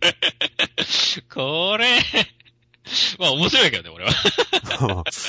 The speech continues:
Speaker 2: パッキーは正直こんな感じだったと僕は思ってますんで。
Speaker 1: うん。
Speaker 2: 雰囲気漫画だったと思ってますんで。まあ、これは選ばれたものが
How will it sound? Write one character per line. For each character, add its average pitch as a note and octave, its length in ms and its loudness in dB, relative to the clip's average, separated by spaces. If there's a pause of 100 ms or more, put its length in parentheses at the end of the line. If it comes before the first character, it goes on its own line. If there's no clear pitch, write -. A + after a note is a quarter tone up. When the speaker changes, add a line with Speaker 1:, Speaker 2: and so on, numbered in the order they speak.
(140)
Speaker 2:
パ F3 120 2
ッ C3+ 160 -2
キ A2+ 100 -6
ー F2+ 40 -2
は D#2+ 160 0
正 - 140 -6
直 - 200 -10
こ A#2+ 140 -8
ん B2+ 60 -6
な B2+ 100 -2
感 A2+ 140 0
じ G#2 60 -8
だ A2+ 80 -2
っ A2+ 40 -6
た F#2 100 -8
と D#2 80 -14
僕 D2+ 220 -14
は D#2 60 -6
思 E2 120 -8
っ E2 40 -12
て - 100 -14
ま B2+ 100 -10
す - 120 -10
ん - 40 -20
で。 F2+ 80 -18
Speaker 1:
う - 20 -18
ん。 - 100 -20
Speaker 2:
雰 B2 220 0
囲 A#2+ 60 -2
気 - 120 -8
漫 A#2 140 0
画 D2 80 -8
だ D2 60 -6
っ - 40 -12
た - 100 -20
と - 80 -18
思 D#2 80 -16
っ - 40 -20
て D2 80 -20
ま D2+ 80 -16
す - 140 -20
ん D2+ 60 -20
で。 E2 140 -18 (1600)
ま E2+ 420 -4
あ、 - 20 -18
こ - 100 -10
れ F#2 60 -4
は F2 100 -2
選 F#2+ 160 4
ば G2 120 2
れ E2 60 -2
た D2+ 80 -8
も D2 120 -8
の D#2 100 -4
が C#2 260 -6